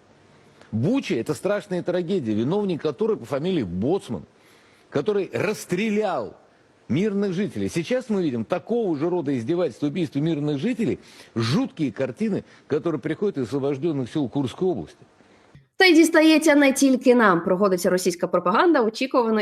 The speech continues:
Speaker 2: і проти Європи. Це ж росіяни завжди великі, завжди домінують і все в них виходить. І це при тому, що останні три роки повномасштабної війни Росія стала в прямому сенсі утриманкою Китаю. Але пройтись треба по всім. Мовляв, Європа в паніці, тому що Трамп показав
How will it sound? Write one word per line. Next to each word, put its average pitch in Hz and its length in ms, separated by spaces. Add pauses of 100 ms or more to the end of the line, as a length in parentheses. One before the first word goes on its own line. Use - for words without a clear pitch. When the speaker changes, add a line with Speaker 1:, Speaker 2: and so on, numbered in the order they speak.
Speaker 2:
і 226 120
проти 196 340
Європи. 175 520
Це 392 180
ж - 80 (180)
росіяни 330 760
завжди 240 420
великі, 220 560
завжди 247 320
домінують 294 600
і 233 40
все 277 200
в 262 60
них 233 220
виходить. 226 480 (160)
І 202 80
це 202 100
при 196 180
тому, 302 340
що 185 160
останні 302 360
три 320 160
роки 294 260
повномасштабної 247 640
війни 240 300
Росія 254 300
стала 262 260
в - 80
прямому 226 300
сенсі 349 380 (320)
утриманкою 240 640
Китаю. 147 420 (120)
Але 196 200
пройтись 180 480
треба 220 340
по 185 180
всім. 175 400 (380)
Мовляв, 302 380
Європа 277 380
в - 280
паніці, 302 540
тому 254 260
що 240 180
Трамп 247 400
показав 185 480